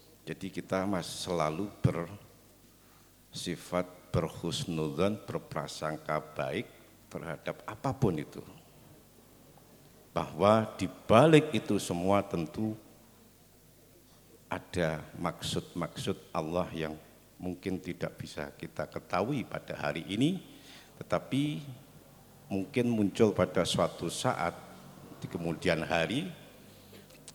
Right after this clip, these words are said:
yang itu memberikan satu pengalaman-pengalaman, memunculkan satu, eh, dari pengalaman itu muncul satu kreasi, ada ilmu,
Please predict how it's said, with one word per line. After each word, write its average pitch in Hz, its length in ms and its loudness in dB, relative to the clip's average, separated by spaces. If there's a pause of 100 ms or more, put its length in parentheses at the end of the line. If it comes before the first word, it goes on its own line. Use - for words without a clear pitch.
(160)
yang 85 240 0
itu 104 420 -2
memberikan 85 640 0
satu 80 720 -2 (160)
pengalaman-pengalaman, 82 1400 2 (1080)
memunculkan 87 920 4
satu, 80 800 -2 (120)
eh, 76 640 0 (320)
dari 80 180 2
pengalaman 87 680 4
itu 107 340 0
muncul 95 480 0
satu 87 460 0
kreasi, 110 720 0 (1500)
ada 78 520 0 (400)
ilmu, 117 720 4